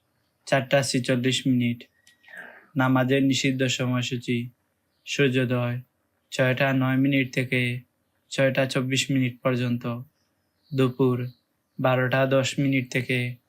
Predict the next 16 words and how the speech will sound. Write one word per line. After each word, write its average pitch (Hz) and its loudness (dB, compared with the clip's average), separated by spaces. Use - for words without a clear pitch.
বারোটা 131 0
পনেরো 135 2
মিনিট 127 0
পর্যন্ত, 123 -2
সূর্যাস্ত 131 0
ছয়টা 131 2
সাত 127 -2
মিনিট 139 2
থেকে 127 -2
ছয়টা 135 2
বাইশ 127 0
মিনিট 131 2
পর্যন্ত। 120 -2
নফল 139 2
নামাজের 127 0
সময়সূচি: 120 -4